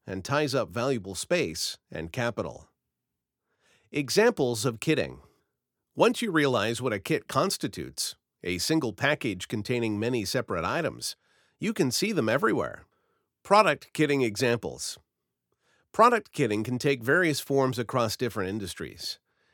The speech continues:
Here are some bundles we commonly see in shopping centers, online stores, and even restaurants. One, electronic gadgets bundles.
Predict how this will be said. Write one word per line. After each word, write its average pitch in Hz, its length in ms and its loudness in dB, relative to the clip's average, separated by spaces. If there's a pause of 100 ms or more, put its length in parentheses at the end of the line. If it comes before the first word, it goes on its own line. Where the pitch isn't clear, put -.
Here 233 140 6
are 220 100 6
some 151 200 2
bundles 117 440 0
we 107 120 -2
commonly 156 500 2
see 117 240 -2
in 98 100 -2
shopping 143 440 0
centers, 139 560 -2
online 139 480 2
stores, 131 580 0 (100)
and 123 160 -4
even 208 220 0
restaurants. - 720 0 (1000)
One, 113 440 0 (400)
electronic 185 720 2
gadgets 143 420 0
bundles. 92 640 -6